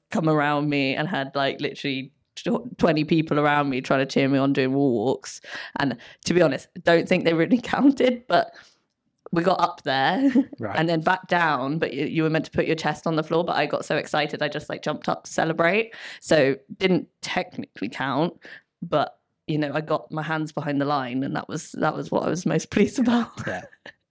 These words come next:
Speaker 1: So, um, yeah, it was just, it was just great fun. And then obviously at the end we did the hang challenge. So we had all the coach,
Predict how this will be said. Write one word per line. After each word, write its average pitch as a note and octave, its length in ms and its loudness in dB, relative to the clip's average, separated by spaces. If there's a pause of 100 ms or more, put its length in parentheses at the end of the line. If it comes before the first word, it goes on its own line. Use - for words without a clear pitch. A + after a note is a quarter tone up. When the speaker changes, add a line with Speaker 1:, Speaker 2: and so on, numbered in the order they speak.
(760)
Speaker 1:
So, D#3+ 680 4 (380)
um, D3+ 520 2
yeah, D3+ 220 4
it A#2+ 60 -2
was G3+ 100 -8
just, - 180 0
it A#2 60 2
was C#3 100 -2
just D3+ 200 0
great C3 240 2
fun. C#3 180 2
And C#3 100 2
then C3+ 120 4
obviously C3+ 320 0
at C3+ 140 2
the C#3 100 0
end C3 140 2
we C#3 80 2
did C3+ 180 -2
the C3 100 2
hang C3+ 380 -2
challenge. A#2+ 640 -2
So C3 160 2
we C3 100 -2
had D3 160 -6
all A2+ 100 -6
the B2 100 -2
coach, - 360 -4